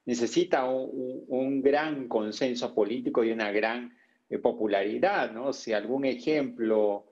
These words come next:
Castillo tiene de eso en Bolivia o en Ecuador, es que esas reformas no se han hecho de un día para otro, ¿no? Son reformas que se consiguen después de un tiempo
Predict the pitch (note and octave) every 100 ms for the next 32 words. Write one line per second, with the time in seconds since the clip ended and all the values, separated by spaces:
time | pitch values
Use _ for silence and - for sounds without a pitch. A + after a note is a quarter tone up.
0 | _ _ _ _ - - - C#3 C3 A#2+
1 | A#2+ C3+ C3 A#2+ A#2+ D3 C#3+ - B2 A2+
2 | G2+ G2+ G2 C3 D#3 A#2+ A2+ F#2+ G2 F#2+
3 | - G#2 G#2 A#2+ C#3 B2 - A#2 A#2+ B2+
4 | A2+ G2 C3 C#3 C3+ A#2 G#2 G#2+ G2+ G#2
5 | G#2 G#2+ G2 - _ _ - G#2+ G#2+ G#2+
6 | G#2+ G2 F#2 G2 E3 F3 - F#2+ F#2 G#2
7 | A#2+ C3 B2 A#2+ A#2+ _ _ - G2+ A#2
8 | A2 A#2+ - A2+ A2 G#2+ G2 F#2+ E3+ F3+
9 | B2 G#2 F#2+ A#2+ A2+ B2+ A2+ A2+ A#2 B2+
10 | A#2 A#2+ B2+ B2+